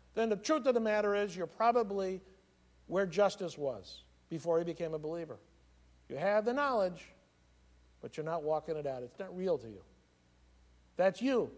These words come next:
Talk to me after services, or talk with someone else after services. But consider your own personal relationship with God today. Decide that you want to be like Abraham. You want to believe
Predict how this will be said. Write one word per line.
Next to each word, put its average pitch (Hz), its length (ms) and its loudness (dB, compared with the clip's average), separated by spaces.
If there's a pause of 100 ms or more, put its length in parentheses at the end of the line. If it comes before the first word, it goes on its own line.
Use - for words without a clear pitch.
(140)
Talk 196 240 4
to 220 80 -4
me 196 280 -6 (300)
after 170 240 -4
services, 185 560 -4 (280)
or 135 80 -10
talk 185 320 -2
with 190 120 -6
someone 185 400 -4 (340)
else 196 300 2
after 139 220 -4
services. 117 720 -12 (480)
But 143 140 -4
consider 202 480 -2
your 165 280 0
own 196 340 -2 (400)
personal 196 580 -4
relationship 160 840 -4
with 147 220 -6
God 139 360 -8 (380)
today. 127 420 -6 (340)
Decide 214 540 4
that 196 120 -2
you 185 160 0
want 208 160 0
to 202 40 -2
be 196 160 -2
like 175 200 0
Abraham. 156 540 -4 (360)
You 180 140 -4
want 196 300 -2
to 202 140 -4
believe 196 800 -2